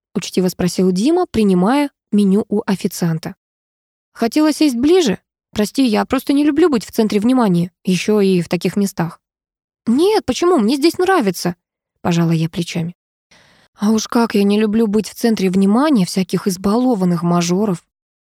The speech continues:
«Ты часто здесь бываешь?» — спросил Дима. «Ну, да», — проговорила я, прячась за раскрытой кожаной папкой, на которой было выведено золотыми буквами: «Меню».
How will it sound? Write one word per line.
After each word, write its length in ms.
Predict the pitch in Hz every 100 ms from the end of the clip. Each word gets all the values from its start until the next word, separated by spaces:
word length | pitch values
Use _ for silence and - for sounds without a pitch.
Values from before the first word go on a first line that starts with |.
| _ _ _
«Ты 220 | - 202 190
часто 320 | 226 220 233
здесь 200 | 220 214
бываешь?» — 580 | 233 247 381 349 - - _ _ _
спросил 480 | - - 180 - 180
Дима. 280 | 175 175 170 _ _ _ _ _ -
«Ну, 320 | 339 339 392 494 571 466
да», — 480 | 226 190 202 277 349 466 466 _ _ _ -
проговорила 560 | 214 190 185 180 180 185
я, 220 | 254 403 -
прячась 520 | 214 277 370 - 311
за 140 | 226
раскрытой 540 | 214 - - 254 320 294 -
кожаной 420 | 214 220 214 208
папкой, 540 | - 180 - 180 170 -
на 120 | 185
которой 320 | 185 175 180
было 240 | 180 185 185
выведено 440 | 254 220 190 185
золотыми 440 | 175 202 185 214 214
буквами: 500 | 180 - 180 175 175 _ _ -
«Меню». 520 | 190 233 302 175